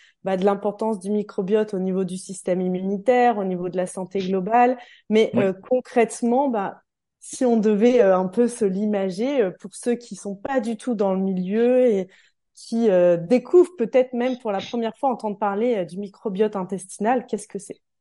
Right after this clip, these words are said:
Speaker 2: Alors, le microbiote intestinal, c'est, euh, tous les micro-organismes qu'on va retrouver au niveau intestinal.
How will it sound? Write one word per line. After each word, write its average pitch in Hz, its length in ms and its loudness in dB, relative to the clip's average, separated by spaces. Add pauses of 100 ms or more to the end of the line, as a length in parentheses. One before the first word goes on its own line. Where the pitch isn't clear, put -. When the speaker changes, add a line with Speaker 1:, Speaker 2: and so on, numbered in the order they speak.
(420)
Speaker 2:
Alors, 117 240 2
le 135 100 2
microbiote 165 460 0
intestinal, 127 800 -2
c'est, - 240 -10
euh, 113 680 -4 (420)
tous 175 100 -4
les 139 80 -2
micro-organismes 135 800 0
qu'on 123 140 -10
va 113 80 -2
retrouver 110 360 -8
au 117 80 -2
niveau 107 220 -6
intestinal. - 560 -14